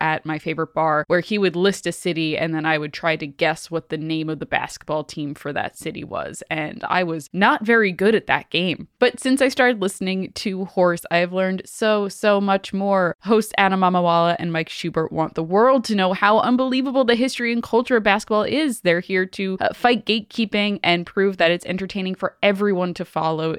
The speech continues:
from superfans to folks who've never cared about sports before. So new episodes release every other Monday. You can just search Horse in your podcast app or check out horse hoops dot com. And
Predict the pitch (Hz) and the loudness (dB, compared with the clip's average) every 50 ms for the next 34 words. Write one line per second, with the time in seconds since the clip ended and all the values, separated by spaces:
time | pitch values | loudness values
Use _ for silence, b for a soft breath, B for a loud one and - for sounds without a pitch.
0 | - - _ - 165 160 160 - - 262 233 233 226 - 233 214 220 214 214 214 | -8 -12 _ -8 -6 -6 -8 -4 -4 -2 -2 -2 -2 0 0 0 0 0 -2 -4
1 | 208 - - - 160 - - 175 175 180 - - 180 156 143 180 190 208 202 190 | -6 -8 -10 -10 -8 -2 -2 -2 -2 -2 -6 -6 -6 -6 -4 -6 -4 -4 -4 -4
2 | - - 185 202 190 - 175 - - - _ 170 165 170 - _ - 156 - - | -2 -2 0 0 2 2 0 -2 -2 -4 _ -4 -4 -4 -6 _ -14 -12 -6 -6
3 | 73 62 - _ - - 196 170 170 180 190 220 247 - - - 214 - 214 196 | -6 -6 -6 _ -4 2 2 2 4 4 4 4 4 4 2 0 0 0 0 0
4 | 185 - 185 175 175 170 175 - - - 175 175 180 185 175 - 165 165 160 160 | 0 -4 -4 -2 -2 -2 -4 -4 0 2 2 2 2 0 -2 -2 -2 -4 -2 0
5 | 196 214 214 208 202 190 180 - - 160 156 160 - - - 165 156 - - - | 0 2 2 2 2 0 -2 -4 -8 -8 -8 -8 -6 -2 -2 -2 -2 -4 -12 -6
6 | - 240 233 247 262 - - - - _ 175 180 156 - - - 214 226 233 - | 0 2 4 4 2 0 -6 -12 -8 _ -4 -4 -4 -6 -2 0 2 2 2 2
7 | - 233 226 226 - - - 226 220 220 - - 170 165 - - 180 175 - 165 | 2 2 2 2 0 0 2 2 2 0 -2 -4 -4 -4 -4 -8 -4 0 2 2
8 | 156 - - _ - 220 226 247 - - - 220 226 - - - - 185 160 - | 2 2 -2 _ 2 2 2 2 0 -4 -8 -8 -8 -8 -12 0 2 2 2 2
9 | _ - 190 196 214 240 277 349 - _ - 262 262 | _ -4 -4 -2 0 0 -2 -2 -4 _ 0 2 2